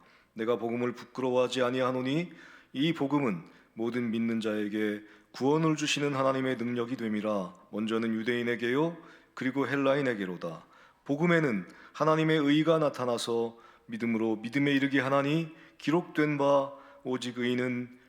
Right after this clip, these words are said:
믿음으로 말미암아 살리라 함과 같으니라." 아멘. 지난 연말에 제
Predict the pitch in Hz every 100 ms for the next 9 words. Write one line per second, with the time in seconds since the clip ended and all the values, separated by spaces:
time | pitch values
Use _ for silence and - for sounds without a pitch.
0 | _ 120 143 170 170 165 151 147 139 135
1 | 127 120 127 123 123 - - - 117 110
2 | 107 104 107 104 104 104 101 95 - -
3 | - 92 - - 95 95 98 92 82 -
4 | _ _ _ - 85 80 87 110 90 80
5 | - _ _ _ _ _ _ _ _ _
6 | _ _ _ _ _ _ _ _ _ _
7 | _ _ _ _ _ _ _ _ _ _
8 | _ _ - _ _ _ _ _ _ _
9 | _ _ _ - _ _ _ _ - 113
10 | 117 123 131 131 117 131 117 - 117 98
11 | 92 113 113 104 104